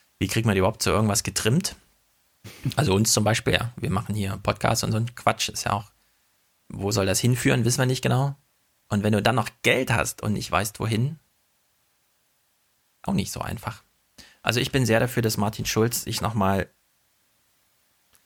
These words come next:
zusammensetzt mit Menschen, die Geld vererben, sehr viel. Wir wissen ja, in Deutschland gibt's ungefähr fünfhundert bis tausend Erben pro Jahr im s-, dreistelligen Millionenbereich.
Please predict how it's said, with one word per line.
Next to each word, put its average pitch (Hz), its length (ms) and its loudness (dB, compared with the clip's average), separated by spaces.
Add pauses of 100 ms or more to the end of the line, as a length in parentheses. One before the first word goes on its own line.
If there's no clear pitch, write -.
(160)
zusammensetzt 110 760 0
mit 104 340 -2 (200)
Menschen, 107 420 0
die 107 160 -2
Geld 101 240 2
vererben, - 680 -2
sehr 104 200 -4
viel. 127 440 0 (140)
Wir 104 160 -4
wissen 110 160 0
ja, 92 80 0
in 92 60 0
Deutschland 101 320 -2 (840)
gibt's - 300 2
ungefähr 113 400 2
fünfhundert 120 400 0
bis - 180 -6
tausend 120 480 0
Erben 113 540 2 (240)
pro 107 200 -2
Jahr 107 400 2
im 104 200 -2
s-, - 480 -12
dreistelligen 104 580 0
Millionenbereich. 123 720 0